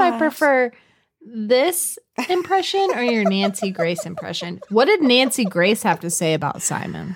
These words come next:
Speaker 1: That's my question.
Speaker 2: <sighs> I wish I knew. Oh, my God.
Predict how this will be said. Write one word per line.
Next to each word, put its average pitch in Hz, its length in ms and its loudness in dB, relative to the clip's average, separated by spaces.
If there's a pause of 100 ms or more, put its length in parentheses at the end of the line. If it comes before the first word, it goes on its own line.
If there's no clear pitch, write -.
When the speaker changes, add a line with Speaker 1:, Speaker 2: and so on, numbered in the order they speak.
(120)
Speaker 1:
That's 240 340 2
my 202 180 0
question. - 580 -10 (160)
Speaker 2:
<sighs> - 160 -16
I 202 100 -6
wish 277 200 -6
I 156 100 -4
knew. 190 520 2 (100)
Oh, 175 100 -2
my 131 200 -8 (220)
God. 170 540 -2